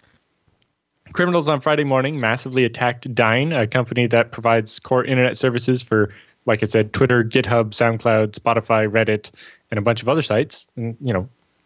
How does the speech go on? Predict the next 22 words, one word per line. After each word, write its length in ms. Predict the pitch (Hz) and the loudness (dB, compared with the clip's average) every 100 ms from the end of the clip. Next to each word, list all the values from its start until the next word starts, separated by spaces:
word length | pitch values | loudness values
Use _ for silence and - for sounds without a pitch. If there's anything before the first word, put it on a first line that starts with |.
| _ - | _ -10
hundreds 340 | - 135 120 113 | 0 4 4 2
of 80 | |
thousands 320 | 120 123 117 104 | 0 0 0 0
of 80 | |
other 160 | 107 98 | -2 -2
sites, 420 | - 107 - - _ | -2 -4 -4 -12 _
uh, 200 | 107 95 95 | -4 -2 0
most 180 | 110 - | -2 -2
of 60 | |
them 140 | 101 90 | -4 -2
smaller, 360 | - 107 113 | 0 2 2
but, 240 | - 101 - - - - _ | 0 -2 -2 -18 -18 -18 _
uh, 320 | 123 113 104 107 - _ - _ _ - - | 0 2 2 -2 -10 _ -20 _ _ -18 -2
causing 500 | 139 127 123 120 117 - | 0 2 0 -2 -6 -2
outages 400 | 156 170 175 165 | 0 2 0 0
and 100 | 143 | 0
slowness 480 | - 156 151 147 - | 0 2 2 0 -2
to 120 | - | -2
many 240 | 120 127 131 | 2 4 2
of 80 | 113 | 2
Dyn's 280 | 113 107 | 0 0
customers. 580 | - 170 - 90 - - | -2 -6 -4 -10 -10 -16